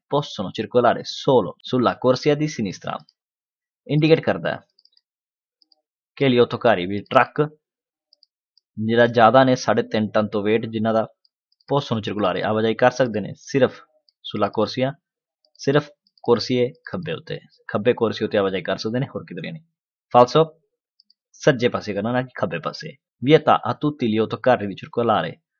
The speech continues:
sulla corsia di sinistra, ਮਨਾਹੀ ਆ ਹਰ ਇੱਕ ਟਰੱਕ ਨੂੰ ਆਵਾਜਾਈ ਕਰਨ ਦੀ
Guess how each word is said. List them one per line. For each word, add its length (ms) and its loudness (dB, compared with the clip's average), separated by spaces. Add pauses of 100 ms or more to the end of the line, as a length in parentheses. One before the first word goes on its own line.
(340)
sulla 200 2 (100)
corsia 300 2
di 120 0
sinistra, 400 -4 (440)
ਮਨਾਹੀ 360 0
ਆ 60 -4 (800)
ਹਰ 180 6 (140)
ਇੱਕ 200 -14 (800)
ਟਰੱਕ 260 2
ਨੂੰ 180 -2 (280)
ਆਵਾਜਾਈ 300 2
ਕਰਨ 260 -2
ਦੀ 120 -4